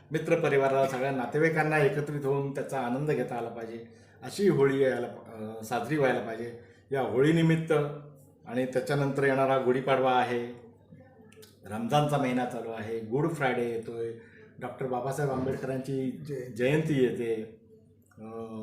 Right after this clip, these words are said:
Speaker 1: वर्धमान महावीरांची जयंती येते, रामनवमी येते, त्याच्या पाठोपाठ हनुमान जयंती. हे सगळे सण येत आहेत. हे सगळे सण तुम्हाला चांगलं शिकवतात, उत्साह शिकवतात, उत्कर्ष शिकवतात,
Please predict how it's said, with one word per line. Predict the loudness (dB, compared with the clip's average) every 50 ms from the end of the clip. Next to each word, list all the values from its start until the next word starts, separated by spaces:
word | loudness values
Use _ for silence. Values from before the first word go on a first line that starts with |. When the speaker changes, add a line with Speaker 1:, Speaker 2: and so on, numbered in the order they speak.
| -10 -10 -10 -10 -12 -12 -14 -14 -12 -8
Speaker 1:
वर्धमान | -8 -6 -2 0 2 2
महावीरांची | 2 2 2 2 2 2 2 2 0 -2 -2 -4 -4 -4 -4 -2
जयंती | -2 -2 -2 0 -2 -2 -2 -4
येते, | -4 -4 -4 -6 -4 -4 -4 -2
रामनवमी | 0 0 2 2 2 2 2 2 2 2 2
येते, | 0 0 0 -2 -4 -4 -4 -4 -4 -6 -8 -10
त्याच्या | -12 -10 -10 -10 -8
पाठोपाठ | -6 -6 -6 -2 0 2 2 2 0 -4
हनुमान | -4 -4 -2 0 0 0 0
जयंती. | 0 -2 -2 -4 -6 -8 -10 -12 -18 -20 -20 -20 _ _ 0
हे | 0
सगळे | 0 4 4 6 8 10 10 10 10
सण | 8 8 6 6
येत | 6 6 4
आहेत. | 2 0 0 -2
हे | -6 -4
सगळे | 0 4 6 8 8 8 8
सण | 6 4 4 2 2
तुम्हाला | 0 0 2 2 2 2 2
चांगलं | 4 4 4 6 6 4
शिकवतात, | 4 4 2 0 0 0 -2 -2 -2 -2
उत्साह | -4 -6 -2 2 6 6 6 6 4
शिकवतात, | 2 -2 -4 -4 -4 -4 -4
उत्कर्ष | -4 -4 -6 -6 -4 -4 -2 -2 -2 -4 -4
शिकवतात, | -4 -6 -6 -6 -4 -4 -4